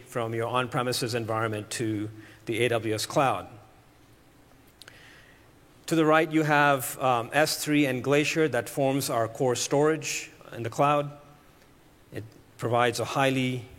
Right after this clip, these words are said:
uh, available, secure, durable, um, storage.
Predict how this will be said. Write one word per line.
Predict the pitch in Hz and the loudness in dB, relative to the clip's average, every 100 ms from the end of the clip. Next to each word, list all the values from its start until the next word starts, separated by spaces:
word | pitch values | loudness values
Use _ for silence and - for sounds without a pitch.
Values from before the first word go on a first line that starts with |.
| - | -14
uh, | - 107 110 - | -8 -6 -6 -4
available, | 117 143 147 143 147 143 135 | 0 2 2 2 0 -2 -4
secure, | - - - - 151 147 143 135 127 - 110 | -8 -8 -6 -2 2 4 2 0 -6 -16 0
durable, | 143 143 123 127 123 117 - - - - | 2 4 2 2 2 -2 -12 -20 -20 -12
um, | 107 110 107 | -6 -4 -4
storage. | 101 - 131 107 92 - | -6 -2 0 0 -6 -12